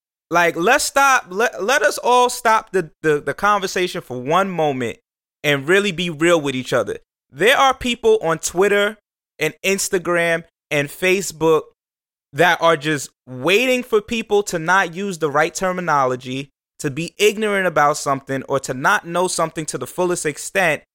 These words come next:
so that they can jump all over them to be like, "Look how much I know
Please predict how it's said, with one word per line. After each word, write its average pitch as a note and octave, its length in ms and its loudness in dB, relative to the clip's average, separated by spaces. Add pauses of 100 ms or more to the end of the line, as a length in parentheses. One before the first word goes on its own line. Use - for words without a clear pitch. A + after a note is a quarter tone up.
(140)
so E3+ 120 2
that D#3 160 2
they G#3+ 140 4
can F3+ 260 -4
jump F#3+ 340 2
all F3 240 4
over E3+ 260 4
them C#3 280 2 (300)
to F3 120 2
be F3 240 0
like, D#3 220 4
"Look E3 320 0
how G3 160 4
much F3+ 280 -2
I D#3+ 180 2
know D#3 460 2